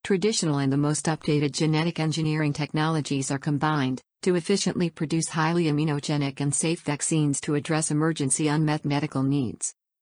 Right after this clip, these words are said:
Our service includes pathogen or target-based vaccine design, adjuvant selection, vaccine analytical development and qualification, vaccine preclinical assessment, formulation development,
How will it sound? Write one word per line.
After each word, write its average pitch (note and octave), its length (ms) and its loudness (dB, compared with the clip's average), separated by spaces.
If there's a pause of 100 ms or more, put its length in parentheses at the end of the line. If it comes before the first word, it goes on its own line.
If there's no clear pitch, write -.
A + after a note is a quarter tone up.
(120)
Our F3+ 160 2
service F3+ 440 0
includes D3 600 -2 (180)
pathogen G3+ 560 0
or F3 80 0
target-based F#3 760 0
vaccine F#3+ 440 2
design, E3+ 560 0 (260)
adjuvant G#3+ 560 0
selection, D#3+ 680 -2 (220)
vaccine G3 500 0
analytical G3 640 0
development E3+ 680 0
and F3 160 0
qualification, F#3+ 1000 -2 (200)
vaccine G3+ 520 0
preclinical G#3+ 760 0
assessment, E3 680 0 (180)
formulation G3 680 0
development, E3+ 720 0